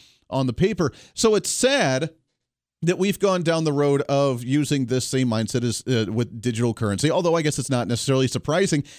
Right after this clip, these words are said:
It's wild to me, though, that you would use it as, like, a gambling addict. I mean, I get it. Now, I have a little bit in the Dogecoin, Doggy Coin, whatever you wanna call it. Also in the Shiba Coin, which is another one that's really, it's like, I don't know, like ten decimals past the one cent letter, uh,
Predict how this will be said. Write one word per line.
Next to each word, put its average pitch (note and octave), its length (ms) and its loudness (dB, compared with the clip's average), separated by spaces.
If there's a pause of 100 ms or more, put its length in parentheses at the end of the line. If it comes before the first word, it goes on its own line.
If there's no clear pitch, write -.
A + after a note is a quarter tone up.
(140)
It's - 180 -2
wild A#3 360 0
to G3 80 2
me, G3 180 0
though, F#3 180 2
that D#3 140 0
you D#3+ 140 -2
would F#3 120 0
use D3+ 220 0
it D#3 60 -2
as, C3+ 100 -2
like, C3+ 100 -2
a B2+ 60 -2
gambling B2 720 -2
addict. E2+ 500 -4 (1120)
I G3+ 140 2
mean, G#3 240 4
I G3 80 2
get G#3 140 4
it. - 80 -2
Now, G3 180 4
I A3+ 140 4
have A3 240 2
a F#3 60 4
little E3+ 320 2
bit F#3 160 2
in F3+ 140 2
the D3+ 100 0
Dogecoin, C3+ 640 2
Doggy C3 280 0
Coin, B2+ 260 0
whatever A#2+ 220 0
you C3 80 2
wanna B2+ 120 0
call A#2 280 0
it. - 80 -8 (220)
Also E3+ 400 2
in D#3 120 0
the C3+ 180 4
Shiba A#3 360 0
Coin, G2 380 0
which C3+ 200 0
is C3 100 0
another C#3 300 2
one C3 140 0
that's B2 180 -2
really, C#3+ 480 0
it's - 200 -4
like, B2+ 220 -2 (200)
I A2 80 -8
don't A#2+ 60 -6
know, G#2+ 180 -6 (380)
like A2 240 -4
ten C3 540 -2
decimals B2 480 -2
past B2 380 -2
the A#2+ 80 -2
one A2+ 240 0
cent A#2+ 340 -2
letter, A#2 420 -2
uh, G2+ 200 -2